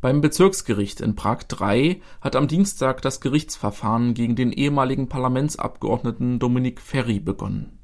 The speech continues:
Ferry, der wegen sexueller Gewalt angeklagt ist, sagte zu Beginn des Verhandlungstages, er habe kein Vergehen begangen und glaube,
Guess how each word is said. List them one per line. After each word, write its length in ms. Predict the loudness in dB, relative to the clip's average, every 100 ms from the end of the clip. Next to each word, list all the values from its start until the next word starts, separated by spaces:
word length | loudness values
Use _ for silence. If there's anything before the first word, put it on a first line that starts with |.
| -18 -18 -18 -16 -16
Ferry, 480 | -4 -2 0 2 2
der 220 | 2 4
wegen 220 | 4 2
sexueller 500 | 0 -4 -4 -2 0
Gewalt 400 | 0 2 2 0
angeklagt 540 | -2 -4 -4 -4 -4 -2
ist, 340 | -4 -4 -10
sagte 400 | -8 -4 -2 -4
zu 160 | -4 -4
Beginn 320 | 0 2 2
des 140 | -4
Verhandlungstages, 1040 | -6 -4 -2 -4 -4 -2 -2 0 0 -2 -10 -14 -18 -6
er 100 | -2
habe 220 | 2 0
kein 300 | 0 -2 -2
Vergehen 500 | -2 -2 2 2 0
begangen 600 | -2 -4 -2 -2 -2 -4
und 300 | -4 -4 -2
glaube, 540 | 0 0 2 2 0